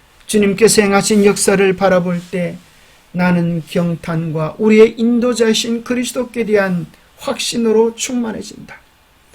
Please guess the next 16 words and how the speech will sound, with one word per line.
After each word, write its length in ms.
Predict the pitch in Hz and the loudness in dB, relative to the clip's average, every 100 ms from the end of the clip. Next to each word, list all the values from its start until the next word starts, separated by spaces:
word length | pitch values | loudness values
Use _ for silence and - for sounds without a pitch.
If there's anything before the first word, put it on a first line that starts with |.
| _ _ _ | _ _ _
우리는 400 | - 190 190 190 | 0 2 4 2
주님께서 640 | 185 202 185 180 196 185 208 | 0 0 0 0 -2 2 2
우리를 420 | 196 202 202 196 | 2 2 0 0
인도해 640 | 220 220 208 214 208 208 208 | 0 2 4 4 6 4 2
오신 440 | 220 208 214 208 | 2 2 -4 -8
길과 440 | 220 214 208 208 208 _ _ _ _ _ _ _ - | -6 -6 -6 -8 -12 _ _ _ _ _ _ _ -2
우리의 360 | 220 220 220 | 6 8 6
과거 320 | 214 214 220 220 | 4 2 6 6
역사를 540 | 214 - 214 208 208 | 4 0 0 0 0
통하여 600 | 220 208 202 202 190 208 - _ _ _ _ _ | -4 -2 2 2 2 -6 -18 _ _ _ _ _
주신 500 | - - - 98 190 | -6 -4 -2 -4 0
그분의 440 | 214 190 190 185 | 2 2 0 -4
가르침을 760 | 185 175 175 - 185 175 170 160 _ - | -4 -4 -4 -4 -4 -2 -4 -8 _ -8
잊어버리는 760 | 240 240 226 220 208 202 214 | -2 0 0 2 -2 -2 -4
것 140 | 214 208 | -4 -4
외에는 380 | 147 147 151 | -4 -4 -6